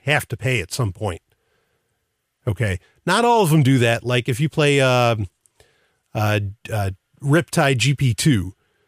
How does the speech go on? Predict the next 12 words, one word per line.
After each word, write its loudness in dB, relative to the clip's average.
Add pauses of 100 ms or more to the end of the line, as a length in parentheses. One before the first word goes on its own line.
(160)
that 0
has 2
in-app 0
purchases, 0
but -2
you 0
can 0
actually 0
beat -2
the 0
entire 0
game, 0